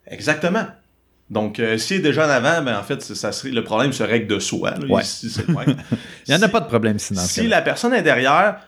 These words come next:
Speaker 1: ce qu'on suggère, c'est de signaler son dépassement en
Speaker 2: Mets ton,
Speaker 1: mettant son
Speaker 2: mets ton
Speaker 1: clignotant.
Speaker 2: flasher.
Speaker 1: Exactement. Non.
Speaker 2: Tu te mets en arrière, puis tu fais <laughs> puis tu fais juste genre aller de plus en plus vite. <laughs>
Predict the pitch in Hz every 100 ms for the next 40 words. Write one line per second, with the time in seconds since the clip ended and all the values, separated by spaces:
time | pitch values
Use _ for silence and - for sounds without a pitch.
0 | _ - 208 233 233 180 127 127 120 147
1 | 180 180 _ _ _ - - 180 196 202
2 | - - _ _ 131 131 - 202 208 185
3 | 175 208 170 139 135 135 117 - 139 190
4 | - - 170 165 196 196 180 - 165 120
5 | 113 113 110 107 123 117 _ 110 104 151
6 | 151 123 131 147 175 175 151 151 147 165
7 | 180 120 - - _ - - - - _
8 | - - - _ - - - - _ -
9 | - 139 131 - 135 175 143 143 143 147
10 | 143 143 139 127 131 170 -